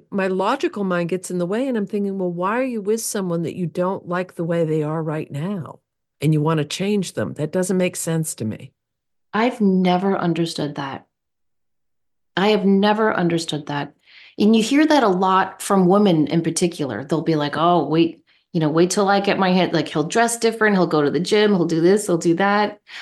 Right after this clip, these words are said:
Speaker 2: Oh, I don't know, though. Look at Jeff Bezos. Lauren Sanchez sure has worked a number on him. <laughs> Maybe you can make them change.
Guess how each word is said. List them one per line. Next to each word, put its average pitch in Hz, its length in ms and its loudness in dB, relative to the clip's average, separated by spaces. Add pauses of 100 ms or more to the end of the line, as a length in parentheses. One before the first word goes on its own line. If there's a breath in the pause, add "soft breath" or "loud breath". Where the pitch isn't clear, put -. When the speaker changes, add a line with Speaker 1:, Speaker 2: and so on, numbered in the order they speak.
(140 loud breath)
Speaker 2:
Oh, 269 260 2
I 214 100 -2
don't 277 140 4
know, 302 100 4
though. 170 140 -2
Look 175 180 -4
at 277 60 -6
Jeff - 240 -6
Bezos. 139 560 -8 (240)
Lauren 214 300 0
Sanchez 226 460 -2
sure 190 280 0
has 196 160 -2
worked 196 220 -2
a 175 40 -2
number 190 300 2
on 165 120 0
him. 185 300 -2 (400)
<laughs> - 1500 -4
Maybe 247 320 4
you 262 140 4
can 202 320 2
make 185 180 0
them 165 160 0
change. 151 300 -2